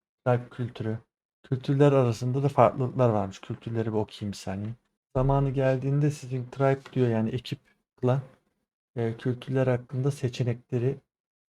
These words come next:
seçim yapmaları gerektiğini sana soracaklar," diyor. Böyle dört çeşit kültür varmış ama kültürler tribal, yani leadership,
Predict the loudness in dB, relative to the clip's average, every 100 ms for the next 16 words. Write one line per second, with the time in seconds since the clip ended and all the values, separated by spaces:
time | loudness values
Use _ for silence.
0 | -8 -4 -2 -2 -2 -4 -2 -4 -6 -6
1 | -2 -2 -2 -4 -4 -6 -6 -6 -6 -14
2 | -14 _ _ -14 -2 0 0 -4 -8 -8
3 | -10 -10 -8 -6 -4 -6 -6 -6 -8 -8
4 | -8 -4 -4 -4 -6 _ -10 -10 _ -20
5 | -20 _ -20 -4 0 2 0 -2 -14 _
6 | _ _ _ -20 _ -6 -4 -2 2 2
7 | 2 -2 -10